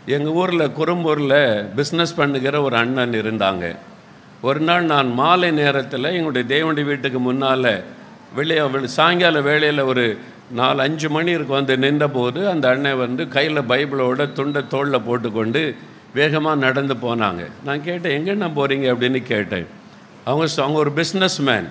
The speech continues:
அவங்களுக்கு வந்து ப-, ஒரு கடை வச்சிருக்கிறாங்க, காலையில கடை திறக்க போயிருவாங்க, பிசினஸ் மேன். சாயங்காலம் அஞ்சு மணிக்கு, "எங்க போறீங்க பைபிளை தூக்கிட்டு?" அப்படின்னு கேட்டேன். "நான் தேரி காட்டுக்கு போறேன்,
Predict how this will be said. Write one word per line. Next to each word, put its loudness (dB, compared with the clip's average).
அவங்களுக்கு 0
வந்து 0
ப-, -8
ஒரு 0
கடை 2
வச்சிருக்கிறாங்க, 0
காலையில 4
கடை 0
திறக்க 0
போயிருவாங்க, 0
பிசினஸ் -2
மேன். -2
சாயங்காலம் 4
அஞ்சு 0
மணிக்கு, 0
"எங்க 2
போறீங்க 0
பைபிளை 0
தூக்கிட்டு?" 0
அப்படின்னு -2
கேட்டேன். -2
"நான் -2
தேரி 0
காட்டுக்கு -2
போறேன், 0